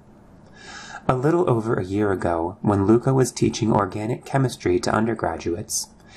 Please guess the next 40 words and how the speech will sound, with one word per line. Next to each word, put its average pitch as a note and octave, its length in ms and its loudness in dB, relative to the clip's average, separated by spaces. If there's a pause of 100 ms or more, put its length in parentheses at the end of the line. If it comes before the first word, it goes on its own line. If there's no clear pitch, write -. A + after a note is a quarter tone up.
(160)
she - 220 4
was D3+ 180 4
thinking D#3 380 4
a C3 80 4
lot A2 240 4
about G2 240 0
molecules F#2 720 -2
that - 180 -4
bind G2+ 280 -2
with F2 160 -6
carbon F2+ 320 -2
dioxide, F2+ 680 -8 (180)
C F#2+ 300 0
O E2+ 80 -2
two. E2+ 320 -2 (1700)
"I C3 120 2
woke E3 280 0
up D#3 140 0
one A#2 260 0
night G2+ 280 0
and A#2 160 2
I - 20 2
had B2 280 0
this G2 180 -6
idea," G2+ 500 -2
she - 180 -6
says, E2+ 520 -6 (480)
"to C3 160 4
electrochemically B2 880 2
generate C3 500 2
a G2 80 0
molecular A2 540 2
material F#2 640 2
that C#3+ 220 0
could A2+ 160 0
bind B2+ 260 2
with G#2+ 160 0
C C3 240 -2
O C3+ 80 2
two F2+ 460 2